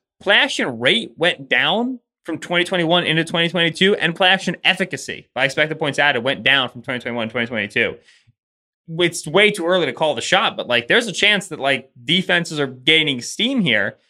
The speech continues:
And so you see innovators like Shanahan and McDaniel are trying to figure out, "Okay, how do we get to the same buckets and get to the same layups and get to the same spots,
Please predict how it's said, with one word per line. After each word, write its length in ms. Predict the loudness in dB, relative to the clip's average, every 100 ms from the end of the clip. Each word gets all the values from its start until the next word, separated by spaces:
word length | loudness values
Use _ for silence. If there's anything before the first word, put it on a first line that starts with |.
| _ -6
And 100 | -2
so 60 | 0
you 120 | 0
see 340 | 2 2 4
innovators 420 | 2 2 0 0
like 100 | -2
Shanahan 400 | -2 0 0 0
and 120 | 0 0
McDaniel 260 | -2 0
are 120 | -2
trying 200 | 0 -2
to 40 | -2
figure 300 | -2 0 2
out, 180 | 2 0
"Okay, 300 | 0 0 2
how 160 | 0 0
do 80 |
we 380 | 0 -2 -2 -6 _ _ _ _ _ _
get 280 | 2 2 -2 _
to 100 | -8
the 80 | -6
same 500 | -2 2 2 4 2
buckets 540 | 2 0 0 -4 -6 -4
and 100 | 0
get 160 | 0
to 80 | -4
the 80 | -6
same 280 | 0 0 2
layups 440 | 2 2 0 -4
and 100 | -2
get 160 | -2 -2
to 60 | -8
the 60 |
same 260 | -6 -4 -4
spots, 680 | -2 -2 -2 -4 -8 -14